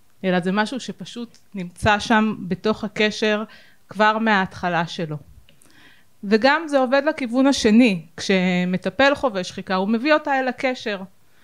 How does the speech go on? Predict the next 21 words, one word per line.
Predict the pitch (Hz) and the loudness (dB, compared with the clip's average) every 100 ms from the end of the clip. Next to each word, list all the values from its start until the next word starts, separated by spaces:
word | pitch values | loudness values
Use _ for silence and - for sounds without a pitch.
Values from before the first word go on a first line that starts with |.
| _ _ - | _ _ -14
וזה | 175 202 196 196 190 190 196 190 - _ _ 220 214 | 0 2 4 4 2 2 0 -2 -8 _ _ -6 -4
נראה | 220 247 262 | 0 4 4
הרבה | 247 254 | 2 0
פעמים | 254 240 233 233 233 226 | 2 4 4 4 2 0
כשהמטפל | - 226 202 202 190 190 185 185 185 196 196 196 233 | 0 2 4 4 4 4 4 2 0 -2 -2 0 2
מחליט | 226 214 226 226 226 | 2 0 -4 -4 -2
מראש | 214 196 202 190 | 0 4 2 2
מה | 196 190 | 2 2
אפשרי | 202 - 196 190 208 | 2 -4 -6 0 2
או | 185 | 4
מה | 185 190 | 6 6
לא | 190 202 | 4 2
אפשרי | 196 - 196 190 190 | -2 -6 -2 0 0
למטופל | 185 180 185 180 175 | 0 -2 -4 -2 -2
מסוים, | 180 175 202 180 175 | -2 -4 -2 0 0
מבלי | 175 170 208 | -2 -4 -6
לבדוק | 190 185 185 190 208 | -6 -4 0 0 0
את | 180 | -2
זה | 190 | -2
איתו. | 185 - 185 165 - - - - - _ - | -2 2 0 0 -8 -20 -20 -20 -20 _ 0
אה, | 196 185 | 2 4